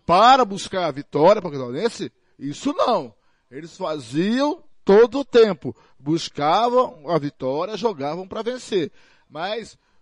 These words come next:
o, o, o, o Marcelo que trabalha o, e trabalha com o atleta, sabe como que atleta é, sabe como o jogador é. Se o jogador quiser azedar a vida do treinador, azeda.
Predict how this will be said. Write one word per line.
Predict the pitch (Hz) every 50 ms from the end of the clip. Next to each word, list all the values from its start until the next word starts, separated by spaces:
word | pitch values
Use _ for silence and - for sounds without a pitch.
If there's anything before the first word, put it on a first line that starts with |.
| _ _
o, | - - 156 165 165 147 135 165 165 170 170 165 160 156 147 135 120 165 101
o, | 135 139 160 - -
o, | 156 165 165 160 156 151 147 147 139 127 117 101 _ _ _ _ -
o | -
Marcelo | 156 175 180 165 - - 196 190 180 175
que | - 160
trabalha | - - 190 185 170 147 165 170 175 175 170 165 165
o, | 170 165 160 143 120 120 _ _ _ _
e | -
trabalha | - - 180 180 160 139 165 175 170 165 156
com | - 151 160
o | 160
atleta, | 165 165 - 170 160 165 170 165 - 180 175
sabe | - - 185 180 170 - _
como | - 180 175
que | - - 180
atleta | 175 170 - - 156 156 151 - 190 180 180
é, | 175 170 170 170 170 165 160 _ _ _ _ _ _ _
sabe | _ - - 202 196 180 175
como | - 170 170
o | 160
jogador | 143 180 156 160 160 143 156 165 175 180
é. | 175 175 175 180 175 170 170 156 _ _ _ _ _ _ _
Se | _ _
o | 143
jogador | 123 151 160 165 202 254 320 254 233 226 202 175
quiser | - - 170 156 139 127 113 113 117 127 156 165 170 180 196 226 254 262 240 - _ _ 135 160 165
azedar | 170 160 131 - 175 185 175 135 127 156 156 170 196 226 226
a |
vida | 185 135 147 180 185 175 156 175
do | 170 165
treinador, | - 156 170 170 160 165 160 - 147 156 180
azeda. | 262 247 220 247 233 208 165 135 131 113 95